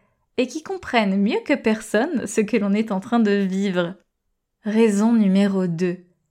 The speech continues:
On ne fait pas deux fois la même erreur. Une coach en business a eu l'occasion d'accompagner un certain nombre d'entrepreneurs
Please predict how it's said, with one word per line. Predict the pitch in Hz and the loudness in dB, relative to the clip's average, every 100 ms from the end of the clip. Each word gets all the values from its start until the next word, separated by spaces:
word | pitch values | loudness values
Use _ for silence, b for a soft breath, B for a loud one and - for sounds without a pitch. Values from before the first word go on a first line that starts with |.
| _ | _
On | 220 | 4
ne | 220 | 4
fait | 226 240 | 4 0
pas | 285 302 | 2 2
deux | 214 214 226 | 4 4 2
fois | - 240 | 2 2
la | 226 190 | 2 2
même | 190 185 | 0 0
erreur. | 180 175 175 175 - _ _ _ _ _ _ - | -2 0 -2 -2 -8 _ _ _ _ _ _ -2
Une | 214 220 | 2 2
coach | 269 269 247 | 2 0 -2
en | 185 | -2
business | 175 175 196 269 302 - 220 | -2 0 2 2 0 -2 2
a | 220 | 4
eu | |
l'occasion | 226 269 254 220 214 254 277 | 4 4 2 2 2 2 4
d'accompagner | 208 202 214 202 214 220 247 254 247 - | 2 0 0 0 2 4 4 2 0 -2
un | 220 | 0
certain | 220 - 311 - 208 | 0 -2 -2 0 2
nombre | 220 240 202 | 4 2 2
d'entrepreneurs | 185 196 196 240 - 220 202 190 196 | 2 0 0 -4 -2 0 0 0 -4